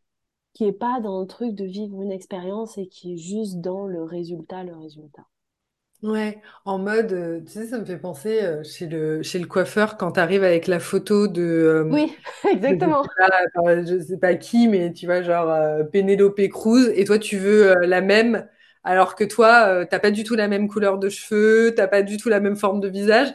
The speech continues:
Speaker 2: mais toi, t'as décidé que tu voulais ressembler à
Speaker 1: C'est
Speaker 2: ça,
Speaker 1: ça.
Speaker 2: et là, le coiffeur, il te regarde, et tu sais, il a, il a genre une goutte de sueur, tu vois, qui, qui coule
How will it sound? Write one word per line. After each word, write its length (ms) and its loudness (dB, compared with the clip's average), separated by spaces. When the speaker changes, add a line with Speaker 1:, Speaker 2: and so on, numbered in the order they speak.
Speaker 2:
mais 120 0
toi, 160 2
t'as 140 2
décidé 720 -2
que 240 2
tu 160 -8
voulais 320 2
ressembler 580 0
à 160 -2
Speaker 1:
C'est 180 4
Speaker 2:
ça, 40 6
Speaker 1:
ça. 160 2
Speaker 2:
et 60 4
là, 120 2
le 120 2
coiffeur, 340 2
il 100 0
te 80 -2
regarde, 500 0
et 80 0
tu 120 -4
sais, 80 -2
il 100 -2
a, 120 0
il 160 0
a 80 6
genre 200 4
une 160 -2
goutte 220 -6
de 120 -2
sueur, 500 -6
tu 120 -6
vois, 100 -2
qui, 340 -16
qui 160 -16
coule 360 4